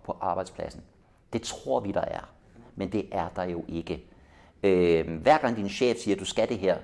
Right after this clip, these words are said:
så er det reelt ikke en ordre, det er reelt en invitation. Øh, og det er sådan set op til dig at sige, "Ja, det vil jeg gerne," eller, "Nej, det vil jeg ikke." Det er klart, det nemmeste i situationen er altid at sige ja.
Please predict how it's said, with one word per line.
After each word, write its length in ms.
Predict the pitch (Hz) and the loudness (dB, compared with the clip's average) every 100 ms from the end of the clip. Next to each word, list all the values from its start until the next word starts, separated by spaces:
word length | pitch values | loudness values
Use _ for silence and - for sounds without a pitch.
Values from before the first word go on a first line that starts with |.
| - - - | -8 -20 -18
så 200 | - 113 | 0 4
er 60 | |
det 140 | 127 117 | 4 4
reelt 240 | 107 117 | 4 4
ikke 140 | 110 113 | 2 0
en 60 | |
ordre, 340 | - 120 127 95 | -2 -2 -2 -4
det 80 | 95 | -4
er 80 | 92 | -4
reelt 380 | 87 104 110 | -2 -2 -2
en 160 | 98 95 | -4 -6
invitation. 1040 | 90 87 82 85 - - - 123 117 - - - - - _ - | -6 -6 -8 -10 -12 -12 -6 -4 -4 -6 -14 -20 -20 -20 _ 2
Øh, 200 | 87 85 | 2 4
og 120 | 90 | 2
det 60 | 95 | -2
er 40 | |
sådan 120 | 95 | -2
set 100 | 92 | -2
op 120 | 92 | -2
til 120 | - 95 | 0 0
dig 100 | 90 | 0
at 120 | 104 | 0
sige, 240 | - 85 | -4 -4
"Ja, 160 | 82 107 | 2 2
det 80 | 139 | 4
vil 60 | |
jeg 80 | 101 | 2
gerne," 260 | 92 110 - | 2 0 -2
eller, 140 | 101 | -6
"Nej, 420 | 85 80 82 80 - | -6 -4 -6 -8 -8
det 120 | - | -8
vil 180 | 85 82 | -6 -4
jeg 120 | 87 - | -6 -4
ikke." 340 | 117 123 90 - - - | -2 0 -2 -8 -20 -6
Det 60 | 101 | -2
er 60 | |
klart, 200 | - 143 | 0 0
det 80 | 151 | 2
nemmeste 340 | 113 127 185 123 | 0 0 -2 -4
i 40 | |
situationen 420 | - 78 127 117 | -4 -6 -4 -2
er 40 | 87 | -2
altid 160 | - | -2
at 60 | 104 | -6
sige 140 | - | -8
ja. 120 | 71 | -8